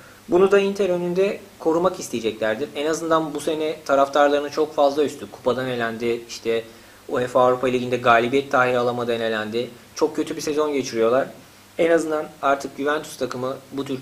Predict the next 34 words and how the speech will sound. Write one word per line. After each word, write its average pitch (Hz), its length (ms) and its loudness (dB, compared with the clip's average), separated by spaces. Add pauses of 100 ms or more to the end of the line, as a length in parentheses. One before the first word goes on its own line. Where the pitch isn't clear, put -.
Inter 135 380 -2
gibi, 113 240 -6
Milan 127 380 -4
gibi, 113 240 -6
Roma 135 220 0
gibi 120 180 -6
takımlara 127 440 -6
karşı 117 280 -2
alacağı 123 340 -2
galibiyetlerle 127 840 0 (140)
taraftarını 143 520 0
mutlu 160 260 -4
etmeye 147 300 -2
çalışacaktır. 110 640 -4 (600)
O 180 140 10
yüzden, 208 340 6 (200)
e, 135 420 2
Juventus'un 175 460 4
daha 175 260 8
dirençli 170 400 2
olacağı 170 320 4
kanaatindeyim 110 580 -4
ben 107 140 -2 (440)
Inter 120 320 0
maçında. 113 580 -2 (160)
Geçtiğimiz 117 360 -6
haftalarki 113 600 -2
diren-, 117 360 -8
direncinden 117 580 -4
biraz 147 260 2
daha 143 100 4
fazla 143 440 0
direnç 135 280 -4
göstereceği 131 600 -4